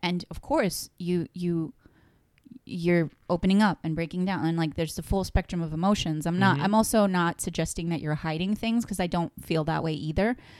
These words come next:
Speaker 2: Mm-hmm.
Speaker 1: But you ha-, are consciously, moment by moment, like,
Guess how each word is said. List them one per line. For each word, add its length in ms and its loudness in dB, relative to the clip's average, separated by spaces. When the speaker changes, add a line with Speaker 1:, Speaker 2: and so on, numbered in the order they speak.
Speaker 2:
Mm-hmm. 320 -6
Speaker 1:
But 160 2
you 300 4
ha-, 260 0
are 60 -10
consciously, 920 -2
moment 440 2
by 120 0
moment, 460 0
like, 280 -8